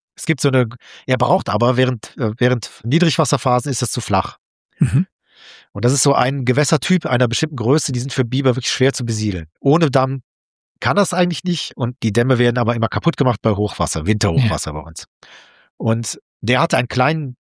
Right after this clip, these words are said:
Speaker 1: kleinen Seitenbach, von, der aber jedes Jahr austrocknet, schon immer. Und der, der Biber wusste es <laughs> offensichtlich nicht, hat dann in diesen Seitenbach so ein paar Dämme reingebaut, das sah super aus. Und dann ging aber allmählich das Wasser im Laufe des Frühjahrs, Sommers, wurde immer weniger Wasser da.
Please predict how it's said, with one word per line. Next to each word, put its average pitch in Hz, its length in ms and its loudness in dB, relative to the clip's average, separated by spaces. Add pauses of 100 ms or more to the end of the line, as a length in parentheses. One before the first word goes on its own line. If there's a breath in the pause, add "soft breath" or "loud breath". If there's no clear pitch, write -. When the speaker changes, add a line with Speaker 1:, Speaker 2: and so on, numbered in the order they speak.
(140)
Speaker 1:
kleinen 123 280 0
Seitenbach, 143 480 0
von, 131 300 -2
der 123 280 -2
aber 120 100 2
jedes 131 260 0
Jahr 110 120 0
austrocknet, - 680 -8
schon 113 200 -4
immer. 92 280 -8 (380)
Und 123 240 -8
der, 120 140 2
der 113 160 0
Biber 143 280 4
wusste 160 280 2
es - 100 -4
<laughs> - 0 -
offensichtlich 156 640 -2
nicht, 202 240 -4 (360 loud breath)
hat 135 180 0
dann 139 120 0
in 147 80 0
diesen 120 180 0
Seitenbach 151 640 0 (300)
so 127 80 0
ein 123 60 -2
paar 117 160 0
Dämme 165 240 2
reingebaut, 143 440 2
das 107 120 -4
sah 110 120 2
super 135 320 0
aus. 113 420 -2 (680)
Und 117 120 -4
dann 123 180 0
ging 143 200 2
aber 127 180 2
allmählich 127 280 2
das 117 200 0
Wasser 127 280 2
im 104 100 -2
Laufe 113 300 0
des 107 160 -2
Frühjahrs, 139 440 2
Sommers, 131 560 2
wurde 107 300 -4
immer 117 160 0
weniger 107 260 -2
Wasser 131 260 0
da. 160 260 0